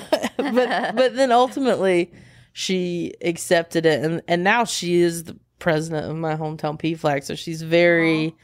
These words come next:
Speaker 1: gay friendly. And, and she's, like, the,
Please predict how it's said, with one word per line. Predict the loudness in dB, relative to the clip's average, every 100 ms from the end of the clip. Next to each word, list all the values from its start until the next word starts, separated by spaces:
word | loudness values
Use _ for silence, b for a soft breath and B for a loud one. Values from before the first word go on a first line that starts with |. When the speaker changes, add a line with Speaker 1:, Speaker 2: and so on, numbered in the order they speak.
| b b b b 0
Speaker 1:
gay | 2 4 4 0 -4
friendly. | -10 2 2 2 0 0 0
And, | -4 -6
and | -6 -4
she's, | -4 0
like, | -2 2
the, | 4 6 4